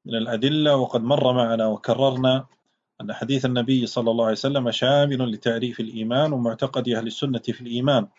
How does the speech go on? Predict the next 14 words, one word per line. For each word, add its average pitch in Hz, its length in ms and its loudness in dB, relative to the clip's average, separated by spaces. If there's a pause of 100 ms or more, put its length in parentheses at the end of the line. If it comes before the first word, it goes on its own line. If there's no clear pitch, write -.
(500)
وهو 147 180 4
أنه 131 360 2
بضع 127 300 2
وسبعون 120 680 0
شعبة، 131 500 0 (540)
أي 120 120 -6
أن 127 100 -2
الإيمان 123 420 0
يتجزأ 120 720 2
ويتقسم، 127 760 -2 (680)
وقال: 151 420 4
"آه، 143 1120 -2
أعلاها 135 720 6
وأدناها"، 131 1000 2